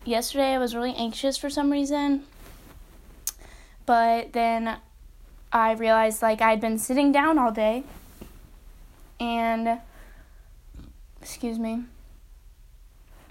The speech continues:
So I went and I went for a jog, and I think that helped a lot.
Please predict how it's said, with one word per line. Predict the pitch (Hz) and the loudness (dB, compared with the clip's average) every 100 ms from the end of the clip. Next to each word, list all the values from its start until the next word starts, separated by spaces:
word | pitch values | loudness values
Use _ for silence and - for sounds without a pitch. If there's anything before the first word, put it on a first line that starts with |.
| - | -14
So | - 214 | -2 0
I | 214 | 2
went | 240 262 254 233 | 2 0 -2 -2
and | 226 220 214 214 | 0 0 0 0
I | 214 214 | 0 0
went | 214 226 220 | 0 -2 -4
for | 226 | -4
a | 220 | -2
jog, | 214 294 302 294 285 285 - | 0 2 4 4 2 0 -2
and | 233 233 | 0 0
I | 240 | 0
think | 247 269 | -2 0
that | 302 | 0
helped | 247 233 233 - - - - - | 2 2 0 -6 -18 -20 -12 -2
a | 240 | 0
lot. | 233 247 240 | 4 4 2